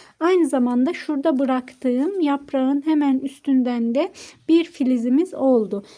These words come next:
Yani bir taneyi budadık, yerine üç tane filiz elde etmiş olduk.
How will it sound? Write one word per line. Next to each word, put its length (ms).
Yani 360
bir 220
taneyi 540
budadık, 600
yerine 360
üç 340
tane 460
filiz 380
elde 400
etmiş 500
olduk. 500